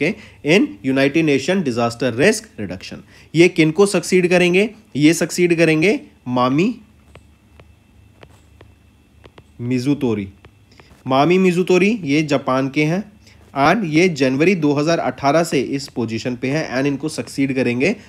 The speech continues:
कौन? इंडिया के कमल किशोर, जो कि यूनाइटेड नेशन सिक्योरिटी, जो कि अभी recently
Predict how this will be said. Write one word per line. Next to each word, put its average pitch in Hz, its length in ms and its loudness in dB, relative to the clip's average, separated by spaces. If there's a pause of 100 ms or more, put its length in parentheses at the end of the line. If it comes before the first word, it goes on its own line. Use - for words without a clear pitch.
(140)
कौन? 165 240 2
इंडिया 135 320 0
के 160 140 0
कमल 131 320 -2
किशोर, 139 440 -4 (240)
जो 147 120 2
कि 202 240 -2 (220)
यूनाइटेड 147 400 2
नेशन 185 300 0
सिक्योरिटी, 151 500 0
जो 156 220 4
कि 180 100 -2
अभी 185 200 4
recently 156 420 0